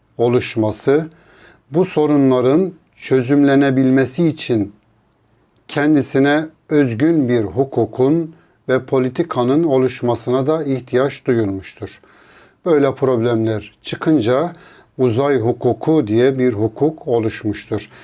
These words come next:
Ne yazık ki ülkemiz uzayla ilgili çalışmalara geç kalmış olsa bile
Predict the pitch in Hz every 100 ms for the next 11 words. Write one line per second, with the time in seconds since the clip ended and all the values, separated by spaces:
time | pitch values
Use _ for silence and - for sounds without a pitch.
0 | - - 120 156 196 180 156 156 - 135
1 | 170 131 123 131 135 156 156 127 110 147
2 | 165 156 135 123 127 123 - 127 120 -
3 | 113 110 107 156 165 - - - _ 117
4 | 139 160 - - - 131 131 143 - 127
5 | 127 123 - 135 113 104 110